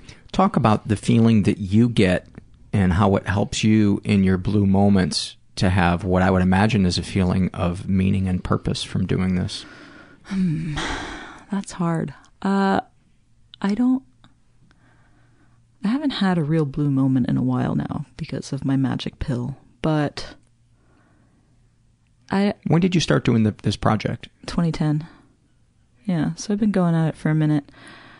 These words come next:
Speaker 2: A-, actually, when I'm having blue moments, I feel like a hack. Like, how, how can I be trying to help people get through a suicidal crisis when I can't even get through my own?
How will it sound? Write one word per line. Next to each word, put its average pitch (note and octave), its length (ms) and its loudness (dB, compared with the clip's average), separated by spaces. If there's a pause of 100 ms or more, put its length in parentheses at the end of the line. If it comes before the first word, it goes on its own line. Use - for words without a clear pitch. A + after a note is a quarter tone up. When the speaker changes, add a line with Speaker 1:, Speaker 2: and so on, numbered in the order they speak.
(580)
Speaker 2:
A-, - 160 0
actually, A3+ 360 4
when F3+ 160 4
I'm F#3 120 4
having F3+ 360 4
blue F3 180 6
moments, E3+ 400 2
I D#3 80 4
feel E3+ 200 2
like D#3 120 4
a B2+ 60 0
hack. D3 480 0 (1120)
Like, D#3 160 -4 (120)
how, F3 520 4 (1500)
how G3+ 220 4
can G#3+ 160 4
I F#3 80 6
be F3 140 6
trying E3+ 340 2
to D#3+ 60 2
help D3+ 300 0
people C3+ 500 0 (480)
get D#3+ 260 2
through D#3 160 2
a D3+ 60 2
suicidal C#3+ 520 2
crisis B2 500 -2
when C#3+ 100 2
I C#3 80 2
can't C3+ 160 0
even B2+ 120 2
get - 140 -2
through C#3 120 -2
my A#2+ 160 0
own? A2+ 280 -2